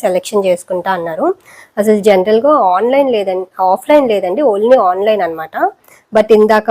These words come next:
వాళ్ళ డ్రైవర్ని పంపించి ఒక టెన్ శారీస్ తీసుకున్నారండి. So ఇందాకే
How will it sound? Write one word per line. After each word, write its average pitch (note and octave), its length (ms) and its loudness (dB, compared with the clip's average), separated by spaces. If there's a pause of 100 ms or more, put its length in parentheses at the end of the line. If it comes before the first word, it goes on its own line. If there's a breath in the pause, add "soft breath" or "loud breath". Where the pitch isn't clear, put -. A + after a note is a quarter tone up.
వాళ్ళ G3+ 200 2
డ్రైవర్ని G#3+ 520 -2
పంపించి G3+ 460 -4 (440)
ఒక - 80 -4 (140)
టెన్ G3 140 4 (120)
శారీస్ G#3+ 400 0
తీసుకున్నారండి. F3+ 640 -6 (840)
So G3 80 4 (840)
ఇందాకే C4 360 2